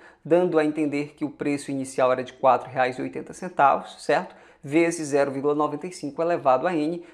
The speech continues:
de maneira análoga ao que nós explicamos aqui. Se este vídeo te ajudou, deixe um comentário com uma carinha sorrindo, eu vou gostar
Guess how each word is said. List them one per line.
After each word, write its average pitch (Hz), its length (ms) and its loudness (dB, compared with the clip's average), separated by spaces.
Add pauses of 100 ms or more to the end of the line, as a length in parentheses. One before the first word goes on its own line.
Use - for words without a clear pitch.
de 185 120 -8
maneira 180 480 0 (120)
análoga 151 540 4
ao 156 220 4
que - 120 -14
nós 143 300 0
explicamos 147 540 -8
aqui. - 340 -12 (320)
Se 240 440 -6
este 151 420 -2
vídeo 131 260 -4
te - 160 -4
ajudou, 185 500 2
deixe 156 680 0
um 180 60 -8
comentário 175 640 2 (120)
com 214 180 0
uma 143 160 -2
carinha 135 400 2
sorrindo, 147 560 -6 (160)
eu 185 300 2
vou 143 240 -2
gostar 151 800 0